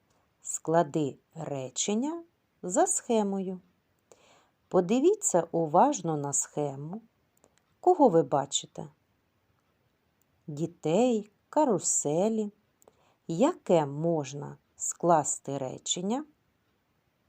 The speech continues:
Діти катаються на каруселі. Наступна схема. Дівчинка з пензликом і намальована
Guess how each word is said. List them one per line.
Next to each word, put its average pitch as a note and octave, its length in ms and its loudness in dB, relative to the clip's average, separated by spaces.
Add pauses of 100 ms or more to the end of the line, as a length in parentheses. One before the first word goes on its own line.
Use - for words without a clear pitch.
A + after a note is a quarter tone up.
(680)
Діти F3+ 720 -2 (480)
катаються D#3 1120 -2 (680)
на E3+ 540 0 (460)
каруселі. E3+ 880 2 (1000)
Наступна E3+ 760 -2
схема. C3+ 560 -8 (920)
Дівчинка F3+ 1120 -4 (180)
з - 180 -4
пензликом D#3+ 1000 0 (680)
і F3+ 140 0
намальована B3 1040 -2